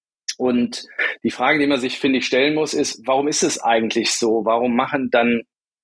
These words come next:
nur so wenige mit und dann eben auch nicht die, wo das große Potenzial ist?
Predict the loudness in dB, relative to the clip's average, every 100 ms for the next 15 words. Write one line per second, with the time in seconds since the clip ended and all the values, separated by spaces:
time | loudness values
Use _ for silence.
0 | _ -2 0 2 0 2 2 2 2 2
1 | 0 0 -2 2 2 2 2 2 0 -2
2 | 0 0 2 0 0 0 0 2 0 0
3 | 0 0 0 0 0 0 0 0 2 0
4 | -2